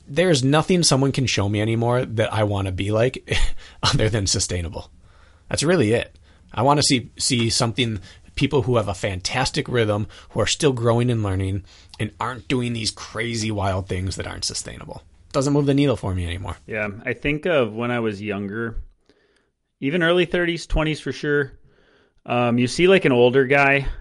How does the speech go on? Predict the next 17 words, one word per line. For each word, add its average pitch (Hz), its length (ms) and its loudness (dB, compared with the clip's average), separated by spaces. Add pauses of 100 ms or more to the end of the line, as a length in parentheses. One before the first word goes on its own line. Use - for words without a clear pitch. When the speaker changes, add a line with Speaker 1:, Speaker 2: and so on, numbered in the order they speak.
Speaker 2:
remember 151 280 2
we 185 120 8
had 160 120 6
an 143 80 2
alumni 113 600 -2 (120)
cross-country 113 640 -6
meet, 123 400 -4
and 110 100 -8
a 110 60 -6
guy 110 220 -2
showed 123 240 0
up 113 100 -4
that 117 100 -8
was, 110 120 -12
like, 98 160 -14
thirty-five, 107 1000 -6
thirty-six, 104 880 -8